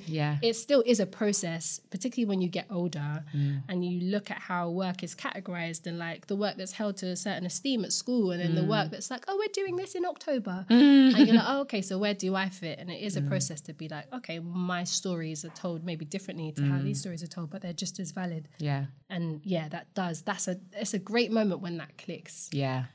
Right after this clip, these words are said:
Speaker 2: Um,
Speaker 1: 'Cause it's a release. It's like,
Speaker 2: Yeah.
Speaker 1: yeah, my voice is important.
Speaker 2: Yeah,
Speaker 1: Um,
Speaker 2: but it clicks and unclicks, isn't it? 'Cause, like,
Speaker 1: Yeah,
Speaker 2: sometimes you
Speaker 1: yeah.
Speaker 2: have your days where you're like, "Yeah," and then
Speaker 1: Imposter
Speaker 2: sometimes you,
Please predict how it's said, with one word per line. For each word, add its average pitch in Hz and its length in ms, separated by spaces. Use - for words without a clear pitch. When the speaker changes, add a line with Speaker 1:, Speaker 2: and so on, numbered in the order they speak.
Speaker 2:
Um, 156 480
Speaker 1:
'Cause 170 140
it's - 100
a 160 80
release. 143 460
It's - 160
like, 131 260
Speaker 2:
Yeah. 302 300
Speaker 1:
yeah, 294 400
my 160 160
voice 165 260
is 143 80
important. 143 540
Speaker 2:
Yeah, 240 340
Speaker 1:
Um, - 60
Speaker 2:
but - 100
it 285 140
clicks 320 240
and 262 80
unclicks, 233 400
isn't 208 160
it? 160 100
'Cause, 185 140
like, 226 80
Speaker 1:
Yeah, 220 160
Speaker 2:
sometimes 254 280
you 233 60
Speaker 1:
yeah. 208 60
Speaker 2:
have 208 120
your 226 120
days 226 260
where 196 60
you're 196 100
like, 175 220
"Yeah," 185 460
and 180 100
then 180 100
Speaker 1:
Imposter 196 140
Speaker 2:
sometimes 196 300
you, - 40